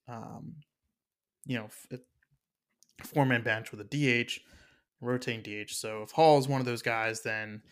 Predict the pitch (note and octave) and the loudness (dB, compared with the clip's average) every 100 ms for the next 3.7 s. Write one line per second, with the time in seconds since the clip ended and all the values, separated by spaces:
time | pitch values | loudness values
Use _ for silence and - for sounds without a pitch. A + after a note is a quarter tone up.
0 | - _ _ _ - A#2+ A2 G#2 G#2 _ | -20 _ _ _ -6 -4 -4 -8 -12 _
1 | _ _ _ - A#2 C3+ C3+ C3+ C3 A#2 | _ _ _ -8 -2 0 0 -2 -6 -4
2 | C3 B2+ B2+ A2 - G#2+ A2 A2+ B2 B2+ | -2 0 -2 -6 -4 -4 -4 0 0 0
3 | A#2+ A#2+ A2+ C#3+ B2+ - | -2 -4 2 4 4 0